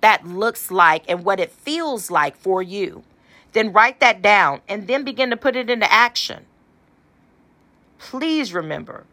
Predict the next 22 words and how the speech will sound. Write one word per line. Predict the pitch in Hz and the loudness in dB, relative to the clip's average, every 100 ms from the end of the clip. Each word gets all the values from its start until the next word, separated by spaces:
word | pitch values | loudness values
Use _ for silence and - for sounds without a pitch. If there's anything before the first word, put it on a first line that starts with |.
| _ _ 190 | _ _ -2
a | |
therapist | 190 269 285 285 285 262 | 2 4 4 2 -4 -2
will | 190 | -4
not | 185 190 226 269 | 0 4 4 2
encourage | 262 277 233 220 | -2 0 2 0
you | 208 | -6
to | 185 | -6
remain | 180 190 202 180 - 220 | -4 -2 -2 -4 -10 -6
in | 233 202 165 - | -2 -2 -4 -6
an | 180 | -4
abusive | 175 165 202 - 165 160 | -4 -6 -14 -8 -8 -6
relationship. | 180 180 202 139 123 120 107 - _ _ _ _ _ - | -2 -2 -2 -10 -12 -12 -12 -16 _ _ _ _ _ -4
Instead, | 202 - 254 277 247 | -2 -2 2 2 2
they | 214 | 0
will | 180 185 | 0 2
help | 247 247 233 | 2 2 0
you | |
to | 202 | -6
create | - 220 208 208 - | -6 -2 0 0 -2
an | 165 _ 202 | -6 _ 0
exit | 220 170 - | 0 -4 -10
strategy. | - 175 165 135 117 - | -6 2 2 2 -4 -14